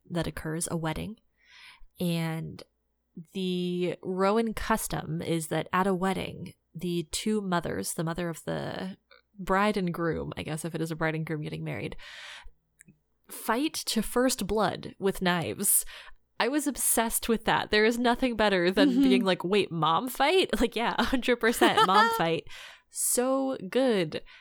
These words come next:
Speaker 1: Um, they're also gifted a, a kitten at this <laughs> wedding, which was also incredible.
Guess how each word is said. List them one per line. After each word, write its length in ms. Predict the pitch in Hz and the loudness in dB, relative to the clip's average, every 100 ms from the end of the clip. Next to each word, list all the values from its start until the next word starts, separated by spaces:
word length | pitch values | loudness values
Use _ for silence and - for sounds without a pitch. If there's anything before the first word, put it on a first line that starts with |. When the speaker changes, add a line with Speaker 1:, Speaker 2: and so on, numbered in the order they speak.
| - | -10
Speaker 1:
Um, 240 | - 185 160 | 0 2 4
they're 140 | 185 | 4
also 200 | 208 240 | 4 2
gifted 340 | 196 208 - 196 | 0 -2 0 0
a, 120 | 175 _ - | 0 _ -4
a 80 | 175 | -4
kitten 480 | - 254 254 311 349 - _ - | -2 -2 -2 -2 -6 -8 _ 0
at 120 | - | 2
this 200 | 294 - | 4 4
<laughs> 0 | |
wedding, 400 | 269 320 349 - - - - - - - - | 2 2 0 -4 -6 -6 -8 -12 -12 -12 0
which 240 | 247 254 | 0 2
was 120 | 269 | 2
also 460 | - 190 233 - 247 | 2 2 2 2 0
incredible. 760 | 254 - 240 254 247 262 262 | 0 -2 0 0 0 0 -2